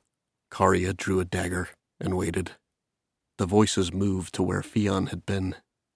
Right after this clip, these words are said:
A conversation, an angry grunt, followed by a rumbling sound. Laughter? Further words exchanged, and then more movement. Koi peeked again, spinning immediately back,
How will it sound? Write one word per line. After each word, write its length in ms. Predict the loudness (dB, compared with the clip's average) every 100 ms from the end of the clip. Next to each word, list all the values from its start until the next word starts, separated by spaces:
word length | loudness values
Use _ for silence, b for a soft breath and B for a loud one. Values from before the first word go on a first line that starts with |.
| _ _ _ _ _
A 60 | -6
conversation, 880 | -2 -2 -2 -2 -2 0 0 -2 -6 -18 _ _ _
an 140 | -2 0
angry 440 | 0 -2 -2 -4
grunt, 420 | -2 0 0 -4 -16 _ _ _ -6
followed 360 | -2 0 0
by 140 | -2 -2
a 80 |
rumbling 600 | -2 -2 -2 -4 -6 -4
sound. 420 | -4 -6 -6 -10 -12 _ _ _ _ _ _ _ _ _
Laughter? 520 | -8 -8 -4 -4 -4 -8 _ _ _ _ _ _ _ _ _ _ _
Further 320 | 2 4 4 4
words 380 | 2 2 0
exchanged, 640 | -2 -2 0 0 0 -4 -8 _ _
and 140 | 0 0
then 140 | 0
more 240 | 0 -2
movement. 560 | -2 -4 -2 -4 -4 -8 _ _ _ _ _ _ _ _ _ _
Koi 320 | -2 2 2
peeked 380 | 2 -2 -2 -2
again, 360 | 0 2 0 -4 _
spinning 400 | -4 4 4 6
immediately 520 | 2 0 0 -2 -2
back, 400 | -2 0 -2 -4